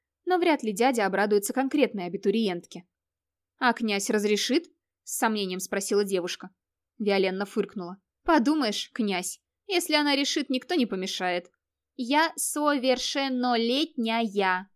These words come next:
по слогам произнесла вампирша и стукнула ладонью по бедру.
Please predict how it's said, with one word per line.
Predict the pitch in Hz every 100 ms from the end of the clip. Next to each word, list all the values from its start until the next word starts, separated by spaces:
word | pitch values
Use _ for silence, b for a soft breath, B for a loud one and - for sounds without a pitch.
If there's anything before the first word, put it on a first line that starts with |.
| _ _ _ -
по | 208
слогам | - 202 196 196
произнесла | 190 190 202 202 185
вампирша | 196 202 196 185 - 196 _ _
и | 226
стукнула | - 214 202 190
ладонью | 202 202 196 185
по | 180 196
бедру. | 196 190 190